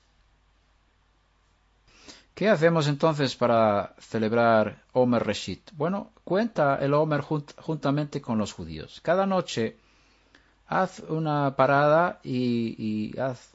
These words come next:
una bendición al Eterno que ahora te bendecimos porque nos has dado el privilegio de, de contar el Omer.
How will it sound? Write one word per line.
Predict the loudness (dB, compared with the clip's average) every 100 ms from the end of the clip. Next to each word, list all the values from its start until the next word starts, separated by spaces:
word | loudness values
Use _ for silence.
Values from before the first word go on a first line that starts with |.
| _ _ _ _ _ _ _ _ _ _
una | -10 -4
bendición | 0 0 -2 2 2 4
al | 2
Eterno | 2 2 0 0 -2
que | 0 2
ahora | 4 4 4 2 -6 -20 -20 -20 -12
te | -4
bendecimos | -2 -2 -2 -2 -2 -4
porque | -4 -6 -4
nos | -4 -2
has | -4
dado | 0 2 2
el | -2 _
privilegio | -2 0 0 -2 -4 -6
de, | -4 -6 -8 _ _ _
de | -8 -6 -6 -6 -6 -6
contar | -4 -4 0 0
el | 0
Omer. | -2 -6